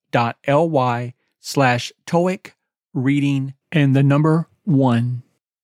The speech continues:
You'll notice questions from each of the three reading sections.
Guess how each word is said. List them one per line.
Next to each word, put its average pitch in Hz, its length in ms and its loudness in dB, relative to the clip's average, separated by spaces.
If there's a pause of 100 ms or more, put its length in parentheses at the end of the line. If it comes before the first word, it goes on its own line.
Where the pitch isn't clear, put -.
(1800)
You'll 220 160 2
notice 269 380 -2
questions 196 540 -2
from 147 300 -2
each 226 260 -4
of 220 100 -4
the 220 100 0
three 139 540 -2
reading 127 460 -4
sections. 110 800 -10